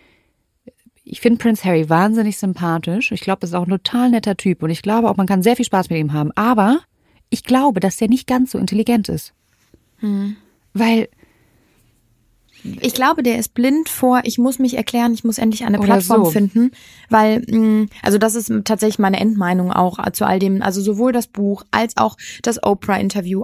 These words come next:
Speaker 2: als auch die Interviews, die jetzt mit dem Buch zusammenhängen, als die Net-, also alles, die Netflix-Doku, alles fällt darunter, dieses, ich war jahrelang unterdrückt, in Anführungsstrichen. Ich durfte und konnte nie meine Meinung öffentlich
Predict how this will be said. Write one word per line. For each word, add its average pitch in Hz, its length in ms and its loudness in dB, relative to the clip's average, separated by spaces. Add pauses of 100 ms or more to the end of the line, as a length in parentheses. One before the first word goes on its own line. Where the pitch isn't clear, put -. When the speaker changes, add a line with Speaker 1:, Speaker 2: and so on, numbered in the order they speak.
Speaker 2:
als 226 240 -4
auch 240 160 0
die 233 160 -6
Interviews, 220 420 -4
die 214 120 -4
jetzt 208 200 0
mit 214 140 2
dem 208 140 2
Buch 220 180 2
zusammenhängen, 202 640 0
als 226 160 -4
die 233 80 -4
Net-, 226 220 0
also 214 180 -2
alles, 214 320 2
die 226 140 0
Netflix-Doku, 220 580 -2
alles 240 360 -2
fällt 233 260 -2
darunter, 226 340 -2
dieses, 196 420 -4 (600)
ich - 160 -10
war 190 100 -2
jahrelang 226 800 -2 (320)
unterdrückt, 196 840 0
in 233 100 4
Anführungsstrichen. 240 720 0 (600)
Ich 202 100 0
durfte 220 360 2
und 190 100 0
konnte 196 280 0
nie 220 160 4
meine 247 220 2
Meinung 208 380 2
öffentlich 196 420 -2